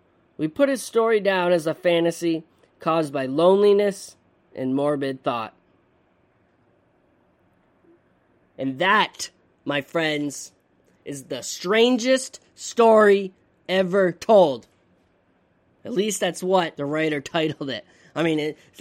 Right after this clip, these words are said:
I wouldn't call it the strangest story ever told. However, uh, maybe back in nineteen hundred, when it happened, it was probably one of the most strangest stories that had ever been, uh, at least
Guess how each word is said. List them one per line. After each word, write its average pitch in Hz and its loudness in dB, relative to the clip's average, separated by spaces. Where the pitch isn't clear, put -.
I 196 0
wouldn't 269 2
call 240 2
it 190 -2
the 202 -2
strangest 220 -2
story 190 4
ever 170 0
told. 190 2
However, 170 2
uh, 131 -8
maybe 214 2
back 196 -2
in 165 2
nineteen 175 -2
hundred, 151 -2
when 151 -4
it 165 -2
happened, 175 0
it 151 0
was 160 -2
probably 196 2
one 185 6
of 175 2
the 156 -2
most 165 2
strangest 165 -2
stories 147 -4
that 139 -8
had 135 -10
ever 170 0
been, 139 -6
uh, 127 -6
at 156 -2
least 202 -4